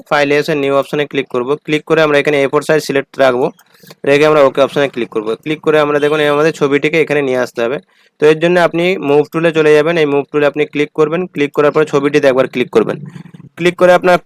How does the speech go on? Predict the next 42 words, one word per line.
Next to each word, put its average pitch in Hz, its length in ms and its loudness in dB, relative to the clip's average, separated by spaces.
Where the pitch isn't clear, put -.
উম, 143 100 4
কিবোর্ডে 156 340 4
কন্ট্রোল 147 360 4
প্লাস 139 200 4
অল 165 120 6
চিপে 135 260 0
ছবিটিকে 156 560 2
টেনে 151 240 2
আপনি 151 220 0
এই 147 120 4
পেজে 147 240 4
নিয়ে 123 140 -2
চলে 113 160 0
আসবেন। 101 280 -8
তো - 140 -14
দেখুন 165 240 2
আমাদের 170 240 2
ছবিটি 151 320 2
এখানে 151 260 0
চলে 127 240 0
এসেছে। 131 240 -6
এরপরে 170 380 2
আমরা 180 140 4
আবার 165 180 6
কন্ট্রোল 151 460 4
প্লাস 147 220 4
অল 151 200 4
চিপে 165 220 -2
ছবিটিকে 147 420 0
কপি 139 240 2
করে 147 180 4
নেব, 147 100 0
কপি 143 240 2
করে 151 160 4
নিয়ে 160 180 0
শিফট 175 280 -2
দাবালে 135 420 4
আমাদের 156 360 4
যে, 156 160 6
উম, 143 80 0
স্কেল 170 340 0
আছে 135 160 -2